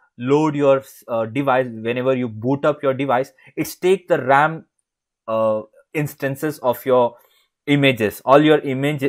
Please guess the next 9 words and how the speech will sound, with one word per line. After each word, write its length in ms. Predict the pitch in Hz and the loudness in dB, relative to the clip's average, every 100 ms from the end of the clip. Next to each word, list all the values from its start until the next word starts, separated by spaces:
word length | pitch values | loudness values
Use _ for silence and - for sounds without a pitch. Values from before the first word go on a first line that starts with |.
| 139 | -2
images 540 | 131 139 135 139 135 | 0 0 2 0 0
will 120 | 120 | -4
be 300 | 120 135 143 - _ - | 0 0 0 -6 _ -14
decompressed. 1200 | 110 143 160 170 _ _ 135 139 135 147 170 - - | 0 2 2 -2 _ _ 0 2 0 0 0 -2 -8
It 160 | 120 | -2
will 240 | 131 143 139 - | 2 2 0 0
open 360 | 123 - 147 | 0 2 2
up 160 | 151 - | 2 -2
the 220 | 131 139 | -6 -6